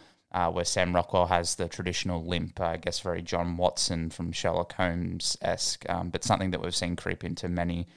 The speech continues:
uh, different whodunit stories. And, um, he's got the limp from the war,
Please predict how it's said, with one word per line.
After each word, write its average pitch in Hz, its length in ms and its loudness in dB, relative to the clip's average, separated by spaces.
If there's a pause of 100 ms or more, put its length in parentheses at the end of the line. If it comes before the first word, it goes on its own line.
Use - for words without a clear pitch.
(300)
uh, 90 100 2
different 87 340 -4
whodunit 85 520 -2
stories. 87 640 -2
And, 87 200 0 (380)
um, 90 460 4
he's 98 160 -4
got - 200 4
the 92 80 2
limp 90 260 -2
from 98 160 0
the 87 80 2
war, 90 580 2